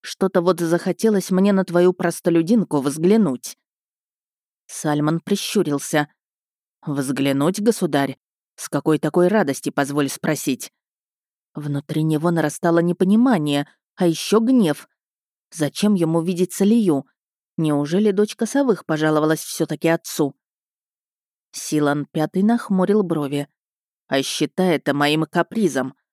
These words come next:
государь я или нет? Да и давненько в академии твоей не был. Праздник опавших листьев ведь не за горами», вдруг подмигнул он. «Бал-то будешь устраивать, как обычно?»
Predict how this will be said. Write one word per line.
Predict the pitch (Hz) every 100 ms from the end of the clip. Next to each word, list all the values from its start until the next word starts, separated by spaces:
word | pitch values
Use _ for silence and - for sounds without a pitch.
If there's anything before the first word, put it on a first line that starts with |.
| _
государь | 180 160 - 165 196 247
я | 147 143
или | 180 180
нет? | 170 147 - _ _ _ _ -
Да | 151
и | 147
давненько | 147 156 180 220 220 202
в |
академии | 202 208 190 254 185 147
твоей | 139 143 143 147
не | 156 143
был. | 135 135 - _ _ _ _ _
Праздник | - 156 156 - 156
опавших | 156 - 156 - 147
листьев | 175 196 - -
ведь | 151 147
не | 156 156
за | 156
горами», | 165 170 185 143 123 _ _ -
вдруг | 165 156 -
подмигнул | 156 147 151 151 147
он. | 143 139 - _ _ _ _ _ _
«Бал-то | 147 156 175 147 139
будешь | 139 185 311 -
устраивать, | 170 - 147 143 139 -
как | 151 156
обычно?» | 147 143 - 139 127